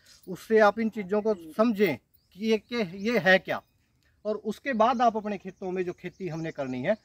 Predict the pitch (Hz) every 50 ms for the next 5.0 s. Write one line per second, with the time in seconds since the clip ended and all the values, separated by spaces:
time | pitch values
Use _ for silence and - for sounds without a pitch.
0 | _ _ _ _ _ - 214 202 - - 190 165 - - 143 131 147 139 123 -
1 | 135 131 127 139 170 208 208 _ _ _ - 165 165 170 165 - 180 185 - 233
2 | 214 220 - 185 175 160 - - 151 151 190 190 - _ - 196 196 185 - 220
3 | 190 - - 165 147 147 165 196 208 - _ _ _ _ _ _ _ _ _ _
4 | _ _ _ _ _ _ - 190 185 202 214 220 214 208 202 - 180 185 202